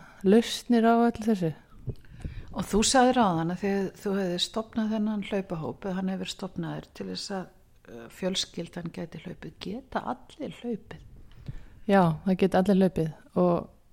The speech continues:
Speaker 1: og það er hérna, byrjuðu nokkri krakkar með okkur en kannski vantar pínu svona þrautseigju í þau að halda áfram eða finna gleðina í þessu.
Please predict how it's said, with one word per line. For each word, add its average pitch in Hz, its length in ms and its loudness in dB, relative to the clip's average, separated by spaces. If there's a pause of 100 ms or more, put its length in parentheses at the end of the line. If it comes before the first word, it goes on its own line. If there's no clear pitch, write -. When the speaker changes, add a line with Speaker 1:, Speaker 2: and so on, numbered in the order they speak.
(180)
Speaker 1:
og 180 160 0
það 170 240 0
er 165 160 -2
hérna, 165 260 -2 (800)
byrjuðu 196 640 10
nokkri 196 320 6
krakkar 202 420 4
með 202 220 8
okkur 175 260 2
en 175 160 0 (560)
kannski 180 320 -2
vantar 185 420 2
pínu 196 300 6
svona 190 180 6
þrautseigju 208 600 4
í 202 100 4
þau 208 120 2
að 196 160 4
halda 202 280 0
áfram 196 380 2 (460)
eða 185 200 4
finna 190 220 6
gleðina 208 500 8
í 220 80 10
þessu. 208 180 2